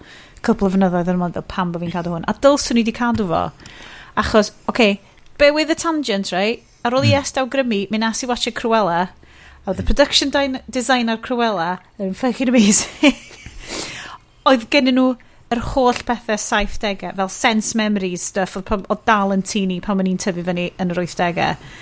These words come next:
Speaker 1: y nawdegau cynnar. Ac oedd gennyn nhw hyd yn oed boi yn bita packet o Golden Wonder Crisps.
Speaker 2: Mhm.
Speaker 1: Right?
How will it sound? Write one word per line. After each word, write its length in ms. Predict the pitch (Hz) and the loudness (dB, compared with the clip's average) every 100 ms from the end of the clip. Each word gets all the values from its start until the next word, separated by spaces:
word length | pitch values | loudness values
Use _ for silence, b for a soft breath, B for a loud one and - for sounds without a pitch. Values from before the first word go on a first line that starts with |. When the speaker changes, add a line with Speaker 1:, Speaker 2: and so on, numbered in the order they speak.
| B | B
Speaker 1:
y 60 | - | 0
nawdegau 440 | 175 165 170 165 | 2 2 -2 -4
cynnar. 380 | - 185 - - - B B B B - | -2 -2 -2 -6 -10 B B B B -6
Ac 120 | 214 | 0
oedd 80 | 247 | 2
gennyn 200 | 269 240 | 4 4
nhw 40 | 247 | 2
hyd 260 | 262 - | 0 0
yn 100 | 254 | 0
oed 240 | 214 190 - | 2 0 0
boi 340 | 240 220 202 - - - | 0 2 0 -4 -8 -2
yn 120 | 214 | -2
bita 440 | - 233 - 220 190 - | -2 -4 -2 -2 -4 -6
packet 320 | 254 - 240 | -8 -6 -6
o 40 | 214 | -2
Golden 420 | 277 247 240 233 | 0 0 2 2
Wonder 300 | 233 233 233 | 4 4 0
Crisps. 800 | 240 - 233 311 - - - - - 180 | -2 -2 -2 -2 -6 -6 -8 -8 -10 -4
Speaker 2:
Mhm. 640 | 101 110 95 110 101 82 - - - | 2 4 4 2 2 -2 -12 -20 -4
Speaker 1:
Right? 460 | 208 196 247 339 | 2 2 4 2